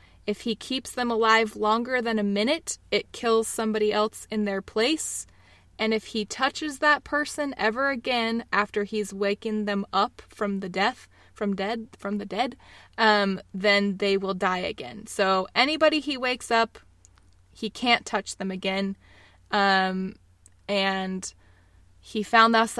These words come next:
this out the hard way when he was a kid, when he touched his mom, and, uh, she came back to life, and then he ended up touching her again, and she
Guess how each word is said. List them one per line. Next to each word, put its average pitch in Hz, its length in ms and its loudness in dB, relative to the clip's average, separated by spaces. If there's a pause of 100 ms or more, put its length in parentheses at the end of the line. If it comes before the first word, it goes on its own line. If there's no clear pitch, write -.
this 202 220 -2
out 196 180 4
the 202 60 -6
hard 269 260 6
way 285 180 2
when 226 120 0
he 220 120 0
was 185 140 -2
a 190 60 -10
kid, 262 380 -4
when 208 140 2
he 196 160 -2
touched - 380 -6
his 185 160 -8
mom, 262 400 8 (280)
and, 180 640 -2 (720)
uh, 180 200 -2
she 214 240 -4
came 214 220 -2
back 202 180 0
to 196 100 -8
life, 240 480 2 (540)
and 180 220 -2
then 185 200 -2
he 185 280 -6
ended 190 260 -4
up 180 120 -6 (120)
touching 190 340 -6
her 190 140 -2
again, 233 380 0
and 190 180 -4
she 190 320 -6